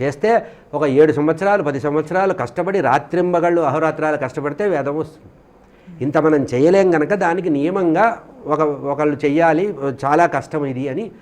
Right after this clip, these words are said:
నియమం పెట్టారు. కానీ వేదానికి వేరే భేదాలు చెప్పలేదు. అందుకనే వేదవ్యాస భగవానుడు ఏం చేశాట,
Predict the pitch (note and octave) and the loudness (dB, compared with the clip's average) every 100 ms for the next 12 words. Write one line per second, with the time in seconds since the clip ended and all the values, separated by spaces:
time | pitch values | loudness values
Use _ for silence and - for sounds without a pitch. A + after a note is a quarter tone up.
0 | - _ A2+ C3+ E3+ D#3 C3 D3 C#3 D3+ | -20 _ -8 -4 -2 0 0 0 0 0
1 | G3 B2+ C#3+ E3+ F#3 D3+ G#2+ C#3 F#3+ F#3+ | -2 0 2 2 0 -2 -2 -2 0 -2
2 | C#3 D3 D3+ D3 C3 A2+ C3+ G2+ G2+ B2+ | -2 -2 0 -2 -4 -6 -6 -8 -8 -6
3 | D#3 D3+ F3+ G#3+ - - - _ A2+ C3 | -2 0 0 -2 -8 -14 -20 _ -4 -2
4 | F#3+ F#3+ F#3 F3 D#3+ E3 E3+ E3 D3 E3+ | 0 0 0 0 0 2 2 0 0 0
5 | E3 E3 D3 | -2 -2 -4